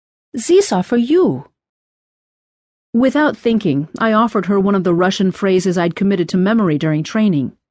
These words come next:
"Меня зовут Janet. Как вас зовут?" "My name is Janet. What is yours?"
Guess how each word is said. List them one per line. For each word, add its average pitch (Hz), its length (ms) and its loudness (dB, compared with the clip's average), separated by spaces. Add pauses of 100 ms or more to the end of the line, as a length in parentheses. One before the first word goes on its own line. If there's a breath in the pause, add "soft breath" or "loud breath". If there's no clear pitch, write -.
(640 loud breath)
"Меня 285 480 4
зовут 220 400 0
Janet. 240 600 -2 (300)
Как 277 260 0
вас 226 300 2
зовут?" 220 520 0 (760)
"My 254 240 4
name 220 220 2
is 226 160 -2
Janet. 254 400 0 (220)
What 165 200 -2
is 175 160 -2
yours?" 269 460 -4